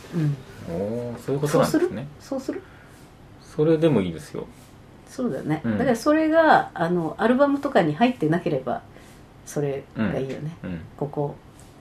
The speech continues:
Speaker 1: 六年。
Speaker 2: アウトテイクね。
Speaker 1: うん。二千九年からでした。二千九年から二千十五年。
Speaker 2: 二千九、九、十、十一、十二、三十、六、七年間。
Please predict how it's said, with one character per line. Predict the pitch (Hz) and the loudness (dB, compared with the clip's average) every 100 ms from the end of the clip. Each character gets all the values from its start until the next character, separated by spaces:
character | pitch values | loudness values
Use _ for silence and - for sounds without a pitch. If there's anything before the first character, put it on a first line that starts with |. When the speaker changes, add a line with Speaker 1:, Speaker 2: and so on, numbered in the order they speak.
| - | -8
Speaker 1:
六 | 156 185 214 | 0 4 6
年。 | 175 | 4
Speaker 2:
ア | 80 | 2
ウ | |
ト | |
テ | 87 | -2
イ | 76 | -4
ク | - - | -10 -14
ね。 | - - - - | -16 -20 -14 -4
Speaker 1:
う | |
ん。 | 160 151 151 - - - | -2 -2 -6 -18 -18 -2
二 | 202 240 | 4 6
千 | 381 370 247 | 8 8 8
九 | - 320 302 | 6 8 8
年 | 185 127 | 8 4
か | 117 | 0
ら | - | -4
で | - | -8
し | - | -14
た。 | - | -8
二 | 170 | -4
千 | 175 285 196 | 2 2 2
九 | - 226 | 4 2
年 | 185 151 | 4 0
か | - | -4
ら | |
二 | 143 | -4
千 | 147 156 143 | -2 -2 0
十 | 147 | 0
五 | 139 | -2
年。 | 131 - | -6 -12
Speaker 2:
二 | - | -18
千 | - 101 92 - | -12 -10 -12 -14
九、 | - - - - | -20 -20 -20 -16
九、 | - 107 98 85 71 - - | -4 0 0 -2 -6 -10 -12
十、 | 170 | -8
十 | 156 | -8
一、 | 147 - 151 - - | -10 -14 -18 -16 -14
十 | |
二、 | 160 - | -14 -14
三 | - - | -20 -20
十、 | - - - - - - - - - | -20 -20 -20 -20 -20 -20 -20 -20 -14
六、 | - 101 | -8 -8
七 | - - | -8 -4
年 | 101 95 85 76 | -2 -2 -4 -8
間。 | - | -16